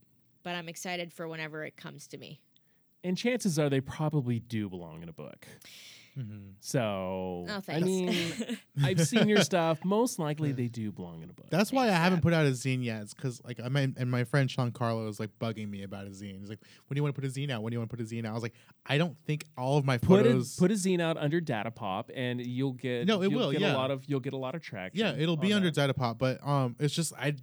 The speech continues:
Speaker 3: I don't, I don't feel like my photos are cohesive enough for a zine. Because everything's a spur of the moment. I'm just like, "Oh, this looks cool. I'm gonna try something here." But it's just
Speaker 1: Yeah, that's why
Speaker 3: Yeah,
Speaker 1: sometimes
Speaker 3: it's
Speaker 1: I, you know, I want it to be, like, a theme, but then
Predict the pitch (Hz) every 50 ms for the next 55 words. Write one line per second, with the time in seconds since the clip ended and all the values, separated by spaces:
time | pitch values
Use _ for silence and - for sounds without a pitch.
0 | - _ - - 147 151 147 - - 160 147 - - _ _ - 151 147 156 156
1 | 151 - - 156 151 143 - 139 131 - 151 147 143 139 - 127 - - - 143
2 | 120 - - 147 143 135 - 139 127 135 131 131 131 131 - - 135 131 127 117
3 | 110 113 120 127 131 139 143 156 160 - - - - - - - - _ _ _
4 | 156 147 170 165 160 165 175 185 214 214 214 190 175 175 160 - - 180 170 160
5 | 151 156 151 151 151 156 151 151 151 147 143 139 143 147 - - - 143 135 -
6 | - 151 175 156 135 127 151 - - 147 - - - - 135 127 120 120 127 123
7 | 120 117 - 127 120 117 - - 117 123 117 117 123 120 117 113 113 - _ _
8 | _ _ 302 285 262 - 165 156 151 151 151 - 151 - - - - - - -
9 | - _ _ _ _ _ _ - 247 254 240 247 - 311 285 302 294 311 311 285
10 | 262 262 - - 254 240 233 220 226 - - - _ _ 196 202 190 185 180 180
11 | 180 180 180 - - 196 165 180 180 175 170 160 175 - - 185 180 180 190 220
12 | 240 208 190 - - 190 190 185 185 180 -